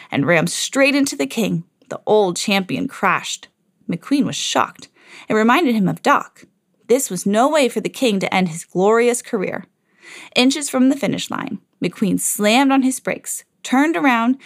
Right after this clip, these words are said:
and went back to help the king finish his final race. "Yeah, woohoo! I won!"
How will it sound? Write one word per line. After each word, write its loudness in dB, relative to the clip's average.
and 0
went 2
back 0
to -10
help -2
the -2
king -2
finish -4
his -12
final 0
race. -10
"Yeah, 2
woohoo! 4
I 4
won!" 0